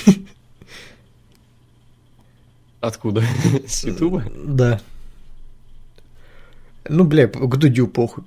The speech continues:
Speaker 1: пус-, пускай проходит тест на пидора.
Speaker 2: Но это не <laughs> проходит.
Speaker 1: Ну, ну, бля, я не знаю, о чём Дудь будет спрашивать у Red двадцать один, типа, блядь, Володя
Speaker 2: Много
Speaker 1: Ржавый, а,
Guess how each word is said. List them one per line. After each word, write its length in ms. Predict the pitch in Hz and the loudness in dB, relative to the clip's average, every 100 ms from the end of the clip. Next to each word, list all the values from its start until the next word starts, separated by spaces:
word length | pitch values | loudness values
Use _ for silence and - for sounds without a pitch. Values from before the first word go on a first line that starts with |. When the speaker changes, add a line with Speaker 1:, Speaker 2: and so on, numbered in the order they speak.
| - | -12
Speaker 1:
пус-, 220 | 123 - - | -12 -10 -8
пускай 380 | 120 - 127 117 | -4 4 4 4
проходит 640 | - 123 120 127 117 110 | 0 -4 0 0 0 0
тест 220 | 123 120 | -2 -4
на 100 | 120 | -4
пидора. 420 | 101 123 117 113 113 _ _ _ _ _ _ _ _ _ _ _ _ _ _ _ _ - | -4 -4 -4 -4 -8 _ _ _ _ _ _ _ _ _ _ _ _ _ _ _ _ -8
Speaker 2:
Но 260 | 117 107 | -2 0
это 140 | 104 117 | 0 2
не 120 | 113 - - | 0 -2 -4
<laughs> 220 | 113 113 | -2 -2
проходит. 480 | 107 107 120 113 123 113 - | 0 -2 0 0 0 -4 -8
Speaker 1:
Ну, 140 | 135 151 | 0 2
ну, 180 | 160 175 | 4 6
бля, 160 | 180 160 | 8 8
я 160 | 131 | 8
не 100 | 156 | 6
знаю, 360 | 151 165 147 120 | 6 6 6 6
о 40 | |
чём 300 | 110 - 120 | 4 0 0
Дудь 180 | 113 131 | 2 2
будет 160 | 123 117 | 2 0
спрашивать 540 | - 120 117 - 110 | 0 2 2 2 -2
у 40 | 120 | 2
Red 140 | 117 | 4
двадцать 340 | 117 110 - 123 | 4 0 -4 -4
один, 180 | 117 107 | -2 -2
типа, 240 | - 113 | -6 -8
блядь, 400 | 107 113 117 104 | -2 2 4 4
Володя 380 | 117 123 123 127 | 4 6 6 6
Speaker 2:
Много 60 | 131 | 6
Speaker 1:
Ржавый, 360 | 135 135 127 123 | 8 10 10 8
а, 340 | 131 135 135 | 8 8 6